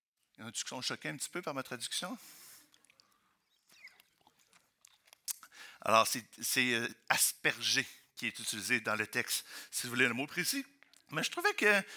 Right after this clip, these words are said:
gicler, ça nous faisait penser, tu sais, un petit gicleur de terrain. Tch, tch, tch, tch, tch, tch, tch. Pourquoi le texte est graphique comme ça ? C'est parce que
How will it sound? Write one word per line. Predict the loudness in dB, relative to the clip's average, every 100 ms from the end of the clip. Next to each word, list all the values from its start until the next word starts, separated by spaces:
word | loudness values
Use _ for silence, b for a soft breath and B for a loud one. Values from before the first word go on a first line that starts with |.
| B B
gicler, | 0 2 2 0 -2 0 2
ça | 4 4 2
nous | -2
faisait | -2 -2 2
penser, | 2 4 2
tu | 2
sais, |
un | 0
petit | 2 0
gicleur | 2 4 2
de | 2
terrain. | 0 0
Tch, | -2 -2
tch, | 0
tch, | 0
tch, | 0 -2
tch, | -2
tch, | -4
tch. | -4 -6 -4 -6 -8 _ B B B B B B B B -20
Pourquoi | -2 4
le | 4 4
texte | -2 0 0 0
est |
graphique | -2 -2 -2 0 -2 -4
comme | -8 -2 4
ça ? | 6 6 2 -2 -14 -20 _ _ _ _ _ _ _ _ _ _ _ _ _ B B B
C'est | 4 4 0
parce | -4 0 4 4
que | 0 -4 -2